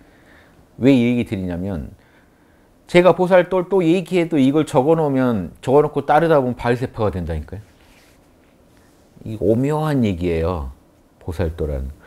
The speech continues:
버리고 취하고의 미묘한 감각이다. 즉 사회생활에서 눈치, 오묘한 눈치가 있는 사람, 그 눈치 배우기 쉬우세요? 어려워요. 아, 어떻게 저 사람은 딱 치-,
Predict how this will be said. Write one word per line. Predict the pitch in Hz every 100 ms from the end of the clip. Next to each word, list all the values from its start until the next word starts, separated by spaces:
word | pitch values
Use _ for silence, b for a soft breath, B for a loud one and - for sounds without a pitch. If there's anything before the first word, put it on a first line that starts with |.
| B B B _ -
버리고 | 104 98 101 104
취하고의 | - - 135 98 92 101
미묘한 | 98 107 123 113 95
감각이다. | - 98 87 76 69 73
즉 | - 107 B B B B
사회생활에서 | - 175 175 170 147 113 98 98
눈치, | 92 123 143 - -
오묘한 | 147 208 247 254 160
눈치가 | 120 120 - 156 127
있는 | 120 117
사람, | 123 113 104 b b -
그 | 143
눈치 | 127 131 -
배우기 | - 123 123 123
쉬우세요? | - 180 151 147 - _ _ _ _ _ _ _ _ _ _ _ -
어려워요. | 107 151 147 123 131 101 67 - _ _ b b b b -
아, |
어떻게 | 123 147 180
저 | 127
사람은 | 123 143 139 135
딱 | 143 -
치-, | - -